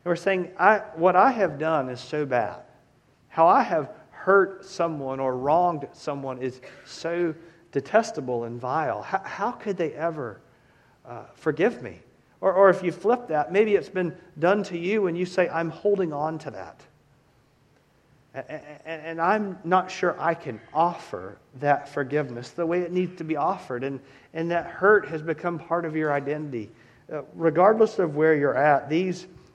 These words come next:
these words are, are, are for you and they're for me. Because what it means to be a Christian, what it means to be a follower of Jesus is that we are a people who practice and rehearse these things.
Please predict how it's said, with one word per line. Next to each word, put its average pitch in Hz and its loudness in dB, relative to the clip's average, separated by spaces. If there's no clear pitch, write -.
these 170 -2
words 147 4
are, 135 0
are, 131 0
are 131 2
for 127 -6
you 139 0
and 127 -6
they're 127 -4
for 117 -12
me. 113 -6
Because 135 -2
what 147 4
it 160 0
means 160 -2
to 143 -10
be 139 0
a 113 -2
Christian, 123 -4
what 151 0
it 135 -8
means 156 -2
to 143 -12
be 139 -2
a 135 -2
follower 135 2
of 113 -2
Jesus 123 -6
is 117 -6
that 120 -6
we 139 -2
are 135 0
a 117 -2
people 135 -4
who 120 -8
practice 151 2
and 131 -6
rehearse 123 -4
these 117 -12
things. 113 -14